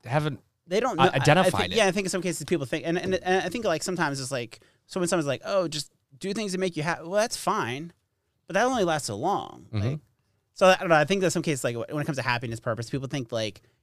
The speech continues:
Speaker 2: you just gotta find it, and it's, like, not the case. It's like,
Speaker 1: But no, it, it kinda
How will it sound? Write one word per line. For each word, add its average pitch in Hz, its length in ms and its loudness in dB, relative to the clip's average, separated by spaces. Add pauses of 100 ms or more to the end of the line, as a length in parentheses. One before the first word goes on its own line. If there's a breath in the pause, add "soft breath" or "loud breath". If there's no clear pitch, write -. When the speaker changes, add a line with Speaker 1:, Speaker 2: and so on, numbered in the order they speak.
Speaker 2:
you 127 100 -14
just 123 120 -4
gotta 90 180 -10
find 87 440 -14
it, - 140 -16 (460)
and 120 100 -8
it's, 127 80 -6
like, 113 200 -6
not 123 360 -2 (160)
the 76 80 -18
case. - 480 -10 (220)
It's - 100 -14
like, 80 180 -12 (640 loud breath)
Speaker 1:
But 285 140 6
no, 269 220 4
it, - 200 -6
it 147 180 0
kinda 175 420 2